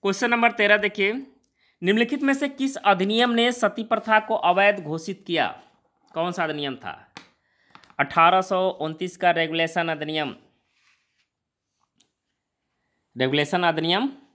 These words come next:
चौदहवाँ, अठारह सौ उनतीस का रेगुलेशन अधिनियम पन्द्रहवाँ, अठारह सौ उनतीस का रेगुलेशन अधिनियम सोलहवाँ,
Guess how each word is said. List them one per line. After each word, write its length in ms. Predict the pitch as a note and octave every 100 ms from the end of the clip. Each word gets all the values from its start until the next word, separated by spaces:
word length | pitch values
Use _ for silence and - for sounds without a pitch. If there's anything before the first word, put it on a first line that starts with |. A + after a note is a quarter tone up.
| _ _ _ -
चौदहवाँ, 640 | D3 C#3+ C3+ C#3+ A2 C2+ _ _ _ _
अठारह 320 | B2 - D3+
सौ 140 | E3+ E3+
उनतीस 280 | D#3+ F3 F3
का 220 | F3 E3+ A3+ - _ _ _ _
रेगुलेशन 440 | C3 C#3 D3+ D3+ E3+
अधिनियम 300 | E3 E3 E3
पन्द्रहवाँ, 800 | E3 D3+ D3+ D3 D#3 D3 G2 F#2 _ _ _ _ _ -
अठारह 380 | A#2+ D3 D3
सौ 160 | D#3+ E3
उनतीस 260 | D#3 E3+ E3+
का 100 | E3
रेगुलेशन 440 | D#3 D#3 D#3 E3
अधिनियम 460 | D#3+ D3+ D#3+ F3 G#3 - _ _ _ _ _ _ _ _ - _
सोलहवाँ, 880 | - - D#3+ D#3 D3 E3 C3+ E2+ -